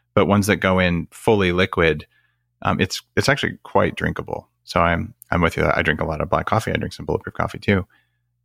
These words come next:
Um, but the reason I was asking about timing is that, um, there's emerging evidence, and I've noticed this myself, if you take probiotics at night, it actually doesn't help with sleep quality. It can reduce sleep quality, I think, 'cause the, your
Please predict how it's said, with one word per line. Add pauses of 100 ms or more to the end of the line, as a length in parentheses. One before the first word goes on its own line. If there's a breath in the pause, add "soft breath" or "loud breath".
(120)
Um, (140)
but (340)
the
reason
I
was
asking
about
timing (640)
is
that, (640)
um,
there's (560)
emerging
evidence,
and
I've
noticed
this
myself,
if
you
take
probiotics
at
night, (220)
it
actually (120)
doesn't
help
with
sleep
quality.
It
can
reduce
sleep
quality,
I
think,
'cause
the,
your